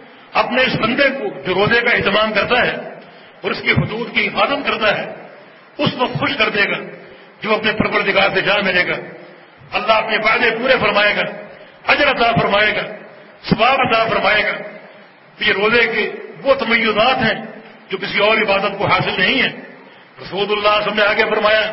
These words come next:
"ولخلوف أفواه الصائم أطيب عند الله من ريح المسك"، روزے دار انسان کے منہ کی بو اللہ تعالیٰ کو جنت کی کستوری سے بڑھ کر محبوب ہے۔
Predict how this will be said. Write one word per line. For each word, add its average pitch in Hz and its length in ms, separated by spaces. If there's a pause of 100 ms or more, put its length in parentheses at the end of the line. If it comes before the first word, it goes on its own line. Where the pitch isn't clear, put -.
(600)
"ولخلوف 214 460
أفواه 220 380
الصائم 220 540 (640)
أطيب 226 420
عند 220 100
الله 226 280
من 220 200
ريح 240 140
المسك"، 226 400 (840)
روزے 220 220
دار 233 200
انسان 233 400 (100)
کے 226 60
منہ 247 220
کی 233 140
بو 240 380 (480)
اللہ 233 180
تعالیٰ 226 480
کو 214 80 (680)
جنت 240 360
کی 247 60
کستوری 226 440
سے 208 100
بڑھ 208 200
کر 208 100
محبوب 180 440
ہے۔ - 360